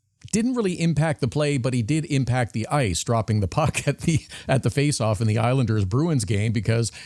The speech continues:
as he did so, he kind of went ass over apple cart and really hit the ice hard. Casey Cizikas was,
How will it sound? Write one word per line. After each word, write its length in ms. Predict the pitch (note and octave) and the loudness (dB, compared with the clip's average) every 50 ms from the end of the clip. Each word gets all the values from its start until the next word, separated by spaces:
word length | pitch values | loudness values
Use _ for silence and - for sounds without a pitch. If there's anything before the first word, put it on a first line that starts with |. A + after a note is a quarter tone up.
| - - - | -20 -8 -4
as 160 | - C3+ B2+ - | -2 0 0 0
he 100 | C3 A2+ | 0 0
did 180 | D3 G3+ G#3 | 0 0 -2
so, 160 | E3+ - C3 A#2+ | -2 -2 0 0
he 120 | C3+ D3+ | 0 0
kind 200 | - D3+ D#3 D3+ | 0 0 0 0
of 60 | C3+ | 0
went 140 | B2+ B2+ B2 | 0 0 -2
ass 220 | B2+ C3+ C3+ - | -2 -2 -2 -2
over 260 | - B2 G#2+ A2+ G#2 G#2+ | -2 -2 -2 -2 -2 0
apple 300 | A2+ C#3+ F3+ - D#3+ B2 | 0 0 0 0 -2 -2
cart 340 | - - G2+ F2+ F2 G2+ - - | 0 0 0 2 2 0 0 0
and 400 | B2+ A2 G#2+ G#2 G#2+ G#2 G2+ A#2 | 0 2 2 2 2 2 0 0
really 360 | D#3+ G#3 B3 G#3 C3+ G#2 F#2 | 0 0 0 0 0 0 0
hit 200 | - D3+ D3 - | 0 -2 -2 -2
the 140 | B2+ G#2+ A2+ | -2 0 0
ice 220 | B2 A#2+ G#2+ - | 0 0 -2 -2
hard. 340 | - B2 D3 D#3 D3 A2+ F#2 - | -2 -2 -2 0 0 -2 -2 -2
Casey 280 | C#3+ D#3+ D#3 - C3+ | -2 -2 0 0 -2
Cizikas 720 | A2+ - - A#2 F#2 C3 D3 G3+ F#3+ - A2+ G2+ - - - | -2 -2 -2 -2 -2 -2 -2 -2 -2 -4 -4 -4 -4 -4 -4
was, 240 | A2 G#2 G2+ - | -2 -2 -4 -4